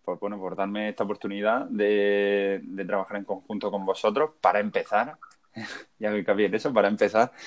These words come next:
Y luego, pues, hacer uno, un último inciso, una mención a,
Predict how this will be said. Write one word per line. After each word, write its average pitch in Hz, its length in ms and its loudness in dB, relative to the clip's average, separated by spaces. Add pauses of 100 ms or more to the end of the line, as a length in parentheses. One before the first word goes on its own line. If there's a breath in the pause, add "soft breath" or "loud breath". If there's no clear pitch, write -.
(360 loud breath)
Y 113 320 4
luego, 135 360 6
pues, 131 180 6
hacer 120 340 0
uno, 131 240 -4
un 127 200 -4
último 127 520 -2
inciso, 120 520 0
una 123 320 0
mención 120 640 0 (400 loud breath)
a, 101 840 6